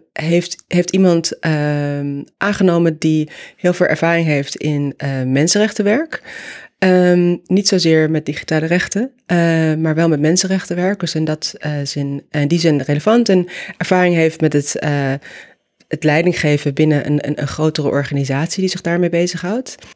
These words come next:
Wat ik, wat ik niet had verwacht, eh, is dat, eh, het bestuur iemand heeft, eh, benoemd die, die, die ook een wi-, een witte man is. En, ehm,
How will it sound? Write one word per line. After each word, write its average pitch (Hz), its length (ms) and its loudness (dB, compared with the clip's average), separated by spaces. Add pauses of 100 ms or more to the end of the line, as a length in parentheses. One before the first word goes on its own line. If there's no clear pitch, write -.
Wat 202 140 2
ik, 226 120 0
wat 196 120 2
ik 214 100 4
niet 208 240 4
had 277 200 2
verwacht, 247 560 0
eh, 180 260 4 (120)
is 185 220 2
dat, 170 380 -2
eh, 156 300 2 (140)
het 160 100 -8
bestuur 160 320 2
iemand 160 240 0
heeft, 156 400 -2
eh, 156 200 0
benoemd 151 460 2
die, 143 320 0
die, - 160 -6
die 151 120 -2
ook 147 280 0
een 160 160 0
wi-, - 100 -2
een 151 140 2
witte 147 220 0
man 131 240 0
is. - 360 -4
En, 151 480 2
ehm, 147 480 0